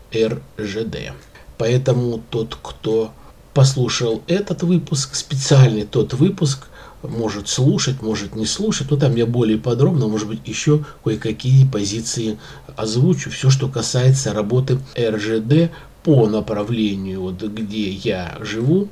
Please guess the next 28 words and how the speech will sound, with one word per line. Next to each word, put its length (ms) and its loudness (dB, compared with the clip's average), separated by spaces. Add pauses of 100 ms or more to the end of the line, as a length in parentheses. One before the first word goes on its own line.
(100)
Балаково, 720 4
Москва 640 4
и 240 -2
обратно. 800 -2
Ну, 280 2 (160)
и 220 -2 (180)
о 220 4
других 600 0
рейсах 540 2 (200)
именно 400 -4 (120)
тоже 440 2 (300)
Р 220 0
Ж 180 -2
Д, 340 4 (140)
что 400 -4
я 160 0
там 260 -4
видел, 600 4 (220)
ну, 180 4
наверное, 640 2 (140)
не 160 0
сильно 340 0
хороший, 640 -4
потому 360 -6
что, 340 -10 (320)
когда 560 -2 (240)
особенно 600 -2
выходишь, 800 2